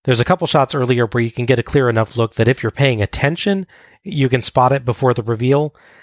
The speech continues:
but they actually got a cop with a pretty similar build and overall look to Vincent, so it's actually fairly easy to miss the switch.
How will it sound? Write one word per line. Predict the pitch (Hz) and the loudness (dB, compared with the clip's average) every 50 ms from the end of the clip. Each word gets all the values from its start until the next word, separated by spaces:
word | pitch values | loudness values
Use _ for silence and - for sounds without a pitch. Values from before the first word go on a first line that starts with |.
| - _ - | -20 _ -18
but | 127 117 135 139 135 - | -4 0 2 2 2 2
they | 139 135 147 | 4 4 4
actually | 175 185 - - 190 160 | 4 2 0 -2 -2 0
got | 160 139 127 | 0 0 0
a | 123 - _ | -2 -4 _
cop | - - 151 143 - - 127 | 0 2 2 2 2 0 0
with | 120 104 | 0 0
a | 107 | 0
pretty | - _ - - - 226 247 247 214 | -2 _ -6 -2 0 2 2 2 2
similar | - - - 190 180 175 160 165 151 | 2 2 0 0 0 2 2 2 2
build | 127 135 151 151 156 139 | 2 2 2 2 2 2
and | 139 131 | 0 0
overall | 156 139 131 117 131 131 120 117 113 110 | -2 -4 -4 -2 -2 0 2 2 2 2
look | 117 123 - _ - | 0 -2 -2 _ -2
to | 156 | -2
Vincent, | 127 127 147 147 - - 165 160 160 - _ _ _ _ _ _ _ _ _ | 0 2 0 0 0 0 -2 -2 -2 -6 _ _ _ _ _ _ _ _ _
so | - - 139 | -2 0 2
it's | 131 175 | 2 2
actually | 202 196 - - 170 143 | 2 0 0 -2 -2 0
fairly | - 160 151 139 120 127 | 2 2 2 2 2 0
easy | 147 139 131 127 107 110 107 | -2 -2 -2 0 0 0 0
to | - 104 | 0 0
miss | 104 110 110 - - | 0 0 0 0 -2
the | - 98 | -4 -6
switch. | - - - 117 110 92 - - - - - | -6 -4 -2 -2 -2 -2 -2 -6 -10 -12 -12